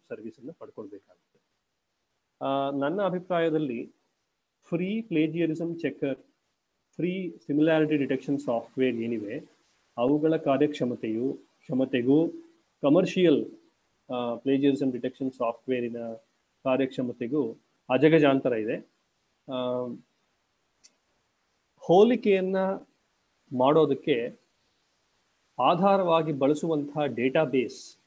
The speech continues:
ಏನಿದೆ ಅಥವಾ corpus of scholarly literature ಅಂತ ಏನಿದೆ, ಅದರ ಆಧಾರದ ಮೇಲೆ ಎಷ್ಟು ಪರಿಣಾಮಕಾರಿ ಒಂದು ತಂತ್ರಾಂಶ ಅನ್ನೋದು ನಿರ್ಧಾರ ಆಗುತ್ತೆ. ಈ commercial ಸಾಫ್ಟ್‌ವೇರ್‌ಗಳು ಏನ್ ಮಾಡುತ್ತವೆ, ವಿದ್ವತ್ಪೂರ್ಣ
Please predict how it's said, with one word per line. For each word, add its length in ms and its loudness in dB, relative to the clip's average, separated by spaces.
ಏನಿದೆ 340 -4
ಅಥವಾ 220 -2
corpus 520 0
of 380 -4
scholarly 640 0
literature 380 -4
ಅಂತ 160 -10
ಏನಿದೆ, 480 -10
ಅದರ 240 2
ಆಧಾರದ 420 2
ಮೇಲೆ 520 -2
ಎಷ್ಟು 300 0
ಪರಿಣಾಮಕಾರಿ 1000 0
ಒಂದು 260 -4
ತಂತ್ರಾಂಶ 540 -8
ಅನ್ನೋದು 580 -8
ನಿರ್ಧಾರ 360 -6
ಆಗುತ್ತೆ. 460 -14
ಈ 80 -2
commercial 640 0
ಸಾಫ್ಟ್‌ವೇರ್‌ಗಳು 640 0
ಏನ್ 220 2
ಮಾಡುತ್ತವೆ, 580 -6
ವಿದ್ವತ್ಪೂರ್ಣ 720 0